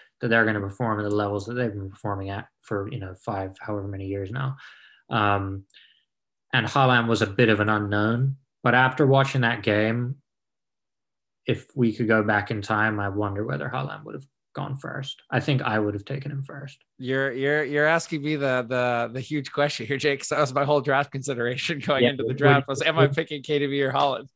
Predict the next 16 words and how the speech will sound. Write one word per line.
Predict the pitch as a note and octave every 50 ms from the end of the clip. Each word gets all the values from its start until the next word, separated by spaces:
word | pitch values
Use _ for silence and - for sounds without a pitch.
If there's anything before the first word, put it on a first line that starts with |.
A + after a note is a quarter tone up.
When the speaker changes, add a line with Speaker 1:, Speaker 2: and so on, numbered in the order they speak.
| _ - - -
Speaker 1:
would | C3+ B2
Speaker 2:
That | C3+
Speaker 1:
you | C3+
Speaker 2:
was | C3+ A2+
Speaker 1:
have | C#3 D#3
Speaker 2:
literally | E3+ E3+ E3+ E3 D#3 D3+
Speaker 1:
switched? | C#3+
Speaker 2:
my | C#3 C#3 C3+
entire | C#3 C#3 C#3+ D3 C#3+ C3+ B2+
draft | B2+ C3 B2+ C3 C3
consideration. | C3 B2 - C3 A#2+ A#2+ A#2 A#2 A2 - - B2 _ _ _ _ _ _
Speaker 1:
Would | A#3 C3 B2+
you | C3 C3 C3
have | A2
switched? | - - A2 A#2 C#3 - - - - _ _ _ _ _ _ _ -
Speaker 2:
Uh, | E3+ F#3 F#3 F#3+ F#3 F3+ F3+ F#3 F3+ F3 F3 E3+ E3+ E3 D#3+ D#3+ D3+